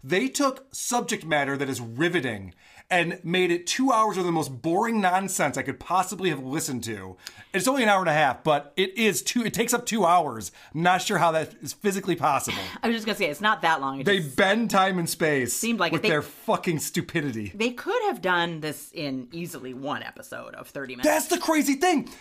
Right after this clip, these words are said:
Speaker 1: I
Speaker 2: They
Speaker 1: listened to
Speaker 2: stretched
Speaker 1: part
Speaker 2: this
Speaker 1: one,
Speaker 2: out.
Speaker 1: and they explained the entire thing. I'm
Speaker 2: Right.
Speaker 1: like, "What is part two gonna be?"
Speaker 2: It was nothing, actually,
Speaker 1: It
Speaker 2: because
Speaker 1: was nothing.
Speaker 2: I listened to that, and so I had fun listening to the first one because
Speaker 1: Okay.
Speaker 2: it, it was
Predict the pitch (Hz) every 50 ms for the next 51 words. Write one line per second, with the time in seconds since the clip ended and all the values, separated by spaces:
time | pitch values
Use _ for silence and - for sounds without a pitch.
0 | - - - 220 240 226 294 302 302 339 339 349 214 214 208 208 302 277 240 269
1 | 302 330 311 247 175 143 143 127 123 127 - - - - 247 247 262 254 - -
2 | - - 277 277 277 247 240 240 233 220 - - - - 247 254 247 226 202 -
3 | - 240 214 151 117 107 92 - - 185 196 196 180 175 170 165 170 247 320 370
4 | 370 370 - 415 359 302 - - 330 320 277 262 220 190 143 247 339 415 466 -
5 | - - _ _ _ _ _ _ _ _ _ _ _ _ _ _ - 220 294 359
6 | 427 226 220 208 208 208 208 160 151 147 160 156 - - 160 143 180 190 208 -
7 | 165 147 175 180 175 175 175 170 156 190 - - 151 151 147 147 143 135 143 147
8 | - - 143 - 190 233 285 294 294 285 - 254 226 226 208 208 208 208 208 -
9 | - - 165 160 160 - _ _ _ _ _ _ _ _ _ _ _ _ _ _
10 | _ - - - - - - 320 320 - 285 311 392 - - - 269 294 285 262
11 | 233 - 185 170 165 151 143 139 - 143 131 131 - - 131 127 131 147 - 185
12 | 180 233 - - 339 339 320 320 294 - -